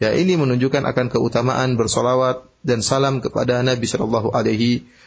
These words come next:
wasallam. Dengan demikian, para pemirsa yang dirahmati oleh Allah Subhanahu wa taala, kita telah sampai pada penghujung, eh, bab ini tentang bab mengingat kematian dan pendeknya angan-angan. Selanjutnya, ana kembalikan kepada akhi Fawwas hafizahullah taala.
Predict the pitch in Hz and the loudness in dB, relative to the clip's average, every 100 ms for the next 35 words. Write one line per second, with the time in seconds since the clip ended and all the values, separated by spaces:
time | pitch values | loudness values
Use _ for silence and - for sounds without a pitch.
0 | _ - 113 - 113 107 98 98 - _ | _ -2 0 0 2 2 0 -2 -8 _
1 | - 135 135 135 131 165 156 120 113 113 | -2 0 2 0 2 0 2 2 2 2
2 | 110 120 143 131 110 107 110 117 104 107 | 0 0 0 0 0 0 0 0 -2 0
3 | 110 104 113 107 107 107 104 - 131 170 | 0 -2 -2 0 0 0 0 0 0 0
4 | - - _ _ _ - 120 127 123 117 | -4 -12 _ _ _ -6 -2 0 0 0
5 | 113 123 120 117 113 120 110 120 127 127 | 0 0 0 0 0 0 0 2 2 0
6 | 127 - 135 120 113 113 110 110 107 127 | 0 -4 -4 -2 0 0 0 0 2 0
7 | 127 - 139 165 160 113 113 120 123 127 | 0 0 0 0 0 0 0 0 0 -2
8 | - _ _ 113 123 117 120 117 - 113 | -8 _ _ -2 0 2 0 0 0 -2
9 | 110 131 123 110 104 110 110 113 110 107 | 0 0 0 0 0 0 0 0 0 0
10 | 107 123 139 160 - - - - 135 143 | 0 0 0 -2 -6 -20 -6 0 2 2
11 | 156 139 131 127 123 123 123 117 110 117 | 2 2 2 2 2 2 0 0 0 0
12 | 113 117 110 110 110 113 110 113 - 110 | 2 2 2 2 2 2 2 0 0 2
13 | 104 101 104 - 107 | 2 2 2 0 0